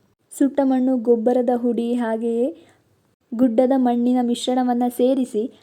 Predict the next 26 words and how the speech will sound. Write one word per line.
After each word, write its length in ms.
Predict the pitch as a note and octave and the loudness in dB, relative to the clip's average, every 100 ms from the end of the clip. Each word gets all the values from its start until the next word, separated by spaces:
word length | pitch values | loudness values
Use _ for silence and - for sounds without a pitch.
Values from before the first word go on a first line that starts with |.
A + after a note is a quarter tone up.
| - | -4
ಅದರಲ್ಲಿ 340 | A#3 B3+ C4+ | 2 2 2
ಬಿತ್ತನೆ 440 | G#3+ A3+ - C4 B3+ | 0 -2 0 2 2
ಮಾಡಿ 300 | B3 A#3 C4 | 0 0 0
ನಾವು 240 | A#3 A#3 | 0 -2
ಗಿಡವನ್ನ 500 | A3+ A3 A#3 A#3 A3+ A3+ A3 | 0 2 4 4 2 -2 -4
ಚೆನ್ನಾಗಿ 480 | - A#3 A3+ A3+ A#3+ | -4 -2 0 0 0
ಮಾಡಿ 420 | A3+ G#3+ C#4+ - - _ | 0 0 -2 -4 -12 _
ಅದನ್ನ 280 | A3+ A3 A#3 A#3+ A3+ | -2 0 0 0 -2
ಆರೈಕೆ 440 | G#3+ B3 B3+ B3 | 0 2 2 0
ಮಾಡ್ತಾ 360 | A3+ G#3+ G#3 A3 | 0 -2 -2 -2
ನೀರ್ 280 | A3+ A#3+ | 0 0
ಹಾಕ್ತಾ 400 | A#3 A#3 A3 A3 | 0 -4 -4 -4
ನಾವು 240 | G#3 G3+ D#4+ - - - | -2 0 -2 -4 -14 -6
ಅದರಿಂದ 280 | G#3 B3 A#3+ | -2 2 2
ಮೆಣಸು 380 | A3+ A3 A#3 B3 | 2 0 -2 -2
ಬಂದದನ್ನ 460 | A3+ A3 G#3+ G#3 A3 C#4 | 0 2 2 0 0 0
ನಾವು 280 | A#3 G#3+ | 0 0
ನಮ್ಮ 240 | A#3+ A3+ A#3+ | 0 0 -2
ಸಾಂಬಾರಿನಲ್ಲಿ 680 | B3 A#3 A3+ A3 G#3+ D4+ - | -2 0 0 0 0 -2 -2
ಬಳಸ್ತೇವೆ. 560 | A3+ A3 A3 G3+ F#3+ - _ _ _ _ - | 0 0 0 -2 -2 -4 _ _ _ _ -4
ಯಾವುದೇ 360 | A#3 A#3 B3 C4+ | 0 2 4 4
ಒಂದು 220 | C4 C4+ | 2 0
ಫರ್ಟಿಲೈಸರನ್ನ 800 | B3 A#3+ B3 B3+ B3+ C4 B3 B3 | 0 0 2 2 4 2 2 0
ಯೂಸ್ 240 | A#3+ A#3+ | 0 0
ಮಾಡ್ಬೇಕು 400 | B3 B3 A3+ G#3+ | 2 2 2 0
ಅಂತಿಲ್ಲ. 300 | A3 G#3+ G3+ | 0 -2 -4